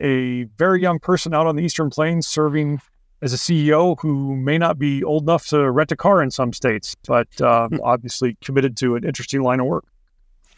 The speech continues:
Speaker 2: Yeah, definitely. And I should clarify here, it's not, uh, my story that, that, uh, we're talking about here. It's one by, uh, a contributor to The Sun named Gabrielle Porter,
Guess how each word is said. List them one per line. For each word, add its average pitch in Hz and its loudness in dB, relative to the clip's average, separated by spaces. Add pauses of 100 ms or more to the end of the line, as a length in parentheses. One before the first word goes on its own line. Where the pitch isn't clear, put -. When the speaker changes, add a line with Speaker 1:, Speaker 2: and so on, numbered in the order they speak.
(200)
Speaker 2:
Yeah, 170 4
definitely. 143 0
And 120 2
I 127 0
should 131 -4
clarify 151 -2
here, 127 0
it's 117 -6
not, 139 -2
uh, 117 0
my 147 0
story 117 2
that, 113 -2
that, 110 -4 (240)
uh, 107 0
we're 113 -4
talking 113 -2
about 107 0
here. 113 0
It's 110 -4
one 131 0
by, 113 2 (540)
uh, 117 -2
a 120 -6
contributor 131 0
to 135 -2
The 120 -2
Sun 117 0
named 113 0
Gabrielle 110 2
Porter, 101 0